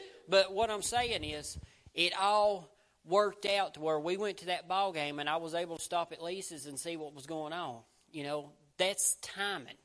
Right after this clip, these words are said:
That's the Lord's timing. I don't care what you say, that is the Lord's timing. The Lord's timing for me leaving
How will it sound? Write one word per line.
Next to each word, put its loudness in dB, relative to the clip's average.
That's 4
the -2
Lord's -2
timing. -4
I 4
don't -2
care -6
what -6
you -12
say, -6
that 0
is -8
the -6
Lord's -6
timing. -8
The -8
Lord's 0
timing -2
for -12
me -6
leaving -6